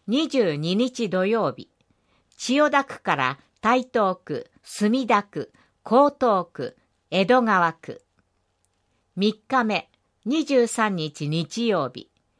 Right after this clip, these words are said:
国立市から日野市、立川市、東大和市、国分寺市。四日目、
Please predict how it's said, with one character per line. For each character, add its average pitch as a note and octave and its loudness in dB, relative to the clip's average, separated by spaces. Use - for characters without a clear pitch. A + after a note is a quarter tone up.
国 C4+ 4
立 C4+ 0
市 - -12
か E3 0
ら C#3+ 0
日 - -2
野 C4 4
市、 D3 -10
立 G3+ -2
川 A3 4
市、 - -12
東 B3+ -2
大 A#3+ 4
和 G#3+ 0
市、 - -12
国 G#3 0
分 G#3+ 4
寺 D#3+ -6
市。 - -14
四 G3+ 2
日 A#3+ 0
目、 G#3 -2